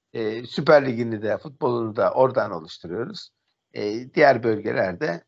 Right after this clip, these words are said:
herhalde biz onları seyredeceğiz yani. Bu da, e, benim doğru bulmadığım bir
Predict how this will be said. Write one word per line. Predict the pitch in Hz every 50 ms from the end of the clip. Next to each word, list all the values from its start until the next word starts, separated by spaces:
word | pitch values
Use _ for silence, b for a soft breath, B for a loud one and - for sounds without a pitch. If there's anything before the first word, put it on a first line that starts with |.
| _ -
herhalde | - 147 127 165 156 156 - 151 143
biz | 147 -
onları | 135 131 123 123 123 117
seyredeceğiz | 110 - - 107 92 85 78 - - - 64 60 -
yani. | - 67 62 52 50 - _ _ _ _ _ _ _ _ _ _ _ _ _ _ -
Bu | 131 107
da, | 95 92 - - - _ _ _ _ _ _ -
e, | 120 120 113 - -
benim | - 131 127 113 110 113 117
doğru | 117 123 123 127 127 131 127
bulmadığım | 127 131 123 113 104 98 90 92 95 98 123 107
bir | 101 107 - -